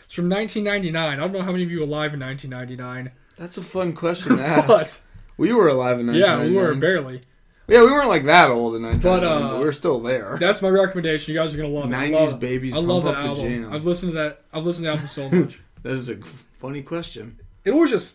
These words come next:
Speaker 1: will pop up. Whenever I heard Lit, like, anything Lit. Like, there was something else we were listening to a while ago.
Speaker 2: Wasn't that
Speaker 1: And I just go on these binges of listening to it, like, over and over again.
Speaker 2: I could be wrong. Was that the band that the girl was listening to next to us when we were driving by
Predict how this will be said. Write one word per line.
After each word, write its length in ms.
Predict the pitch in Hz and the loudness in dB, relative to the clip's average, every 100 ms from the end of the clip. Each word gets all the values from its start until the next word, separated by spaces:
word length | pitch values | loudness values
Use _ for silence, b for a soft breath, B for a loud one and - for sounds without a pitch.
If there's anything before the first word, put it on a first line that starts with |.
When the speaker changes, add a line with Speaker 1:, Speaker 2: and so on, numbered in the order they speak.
| _ | _
Speaker 1:
will 140 | 165 147 | -8 -6
pop 320 | - 185 185 | 0 0 0
up. 140 | 190 | -2
Whenever 260 | 165 269 247 | -2 -2 0
I 40 | |
heard 220 | 208 160 | -2 -2
Lit, 240 | 139 143 117 | -6 -6 -8
like, 140 | 147 | -10
anything 380 | 233 233 180 139 | -8 -6 -6 -6
Lit. 260 | 139 120 - - - _ _ - | -10 -12 -18 -20 -20 _ _ -4
Like, 120 | 185 | -2
there 80 | 262 | -2
was 80 | 269 | 0
something 240 | 254 208 | 0 2
else 220 | 185 185 | 0 -2
we 120 | 156 | -4
were 120 | 147 135 | -4 -4
listening 320 | 147 147 147 | -8 -6 -8
to 160 | 151 143 | -4 -4
a 40 | |
while 280 | 143 151 147 | -2 -4 -4
ago. 420 | 139 135 131 131 - | -4 -6 -8 -12 -6
Speaker 2:
Wasn't 360 | 185 233 277 | -4 -2 -4
that 260 | 254 247 233 | -2 -2 0
Speaker 1:
And 80 | 185 | 2
I 80 | 214 | 0
just 140 | 185 | 4
go 160 | 202 208 | 4 4
on 60 | |
these 120 | 175 | 2
binges 460 | 135 156 170 175 160 | -4 -2 0 0 -2
of 100 | 143 | -6
listening 400 | 151 147 139 143 | -6 -4 -8 -6
to 160 | 180 143 | -6 -6
it, 40 | |
like, 160 | 135 135 | -8 -8
over 320 | 135 139 135 | -8 -8 -8
and 80 | 131 | -10
over 220 | 131 120 | -12 -14
again. 260 | 120 120 127 b b b b | -16 -16 -18 b b b b
Speaker 2:
I 60 | 117 | -16
could 180 | - 170 | -6 0
be 100 | 147 | 0
wrong. 380 | 131 131 127 127 | 0 -2 -4 -6
Was 140 | 123 | -4
that 220 | 175 202 | -4 -2
the 260 | 233 208 160 _ - | 0 0 -4 _ -10
band 400 | 139 139 151 151 | -2 0 0 -2
that 140 | 135 | -4
the 100 | 131 | -8
girl 300 | 120 123 131 | -6 -2 -2
was 160 | 127 113 | -2 -4
listening 380 | 120 117 123 117 | -6 -6 -8 -6
to 300 | 123 120 113 | -2 -2 -2
next 280 | 110 113 - | -6 -10 -8
to 100 | 117 | -8
us 120 | 113 | -8
when 80 | 110 | -12
we 60 | |
were 60 | 104 | -10
driving 360 | 113 110 107 | -8 -8 -10
by 320 | 107 107 104 | -10 -10 -10